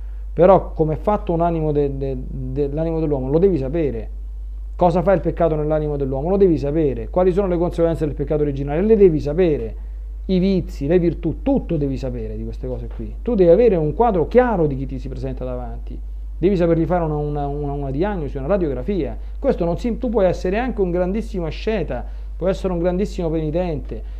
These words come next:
puoi essere un uomo virtuosissimo, ma se non c'è la scienza non ti devi mettere a, a fare il direttore spirituale, non devi farlo,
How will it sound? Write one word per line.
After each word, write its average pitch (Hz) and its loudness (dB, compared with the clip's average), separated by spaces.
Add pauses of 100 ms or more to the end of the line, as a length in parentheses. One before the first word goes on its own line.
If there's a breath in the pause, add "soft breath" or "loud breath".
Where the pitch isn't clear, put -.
(160 loud breath)
puoi 208 6
essere 196 4
un 190 0
uomo 208 2
virtuosissimo, 175 0 (840)
ma 156 0
se 170 4
non 175 2
c'è 226 2
la 208 2
scienza 143 -2
non 180 0
ti 202 0
devi 202 4
mettere 143 -2
a, 123 -8
a 113 -8
fare 127 -6
il 127 -4
direttore 127 -6
spirituale, 110 -8
non 226 4
devi 220 2
farlo, 120 -4